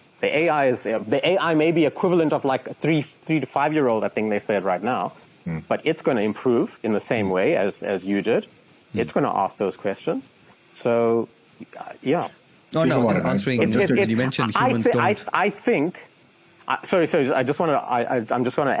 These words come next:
Speaker 1: add this, like, in terms of what we've already said,
Speaker 3: Mm.
Speaker 1: I would say that A I is, is already acting, and, and it seems like,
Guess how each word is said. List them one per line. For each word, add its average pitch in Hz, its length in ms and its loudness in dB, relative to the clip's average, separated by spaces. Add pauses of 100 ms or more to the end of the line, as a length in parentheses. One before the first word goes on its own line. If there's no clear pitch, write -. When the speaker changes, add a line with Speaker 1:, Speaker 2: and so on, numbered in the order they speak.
Speaker 1:
add 131 140 -2
this, 107 320 0
like, 110 160 0
in 131 140 -2
terms 147 240 0
of 110 80 -2
what 113 180 0
we've 107 160 -2
already 104 300 2
said, 104 380 -2 (420)
Speaker 3:
Mm. 95 220 -4 (200)
Speaker 1:
I 131 160 0
would 123 220 0
say 139 240 0
that 117 240 -2
A 123 220 0
I 131 220 2
is, 101 220 -2 (220)
is 120 180 -4
already 123 520 0
acting, 123 440 -4
and, 127 140 0
and 131 220 0
it 123 60 -2
seems 208 260 0
like, 135 340 -2